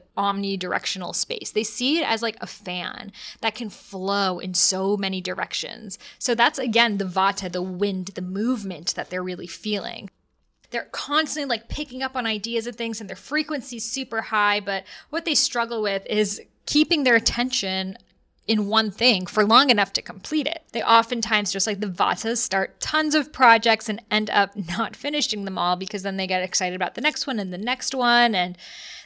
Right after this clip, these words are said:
they love to begin things, not to finish things. So artisans, they are very metaphysical. They are always looking for, well, what's the higher purpose here? They're looking at the world in, like, cool ways.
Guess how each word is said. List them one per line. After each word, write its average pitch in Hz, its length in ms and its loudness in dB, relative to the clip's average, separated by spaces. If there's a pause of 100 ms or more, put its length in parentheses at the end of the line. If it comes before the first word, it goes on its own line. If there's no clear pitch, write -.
they 226 320 8 (140)
love 240 320 8
to 254 100 0
begin 196 340 2
things, 190 360 -4
not 185 200 -2
to 202 80 -8
finish - 360 -4
things. - 480 -10 (640)
So 208 460 2 (320)
artisans, 262 840 6
they 202 500 2
are 202 160 2
very 262 840 4 (140)
metaphysical. 202 1300 0
They 185 240 0
are - 180 -2
always 202 360 2
looking 180 500 -6
for, - 480 -2 (320)
well, 185 100 -6
what's 180 240 -6
the - 120 -8
higher - 340 -2
purpose 311 540 2
here? 277 340 2
They're 202 160 4
looking 226 340 -8
at 202 120 -8
the 190 80 -4
world 190 340 -2
in, - 80 -12
like, - 160 -12
cool 220 400 0
ways. 190 520 0